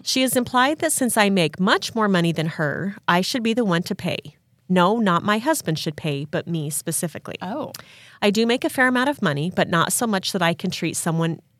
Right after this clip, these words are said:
Speaker 1: else every time they come into town. Nonetheless, in the past, I have just paid the bill and asked her to pay me back.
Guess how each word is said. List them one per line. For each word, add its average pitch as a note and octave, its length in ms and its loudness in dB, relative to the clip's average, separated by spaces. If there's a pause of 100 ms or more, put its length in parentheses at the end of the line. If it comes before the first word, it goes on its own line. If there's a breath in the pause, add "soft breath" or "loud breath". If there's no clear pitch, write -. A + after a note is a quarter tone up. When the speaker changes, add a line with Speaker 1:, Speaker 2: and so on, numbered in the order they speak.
(160)
Speaker 1:
else A#3+ 400 0
every F#3+ 220 0
time D#3+ 240 0
they D#3+ 100 0
come D3 200 -6
into C3 120 -6
town. - 340 -4 (480 soft breath)
Nonetheless, G3 680 2
in G3 180 2
the A#3+ 60 0
past, D3+ 440 -2
I F3+ 60 2
have E3 120 0
just F3+ 220 -2
paid G#3 200 -4
the B3 80 -2
bill E3 300 0
and D#3 120 -2
asked D#3 280 -2
her E3+ 80 -6
to - 120 -6
pay D3+ 160 -6
me D3 120 -4
back. - 420 -6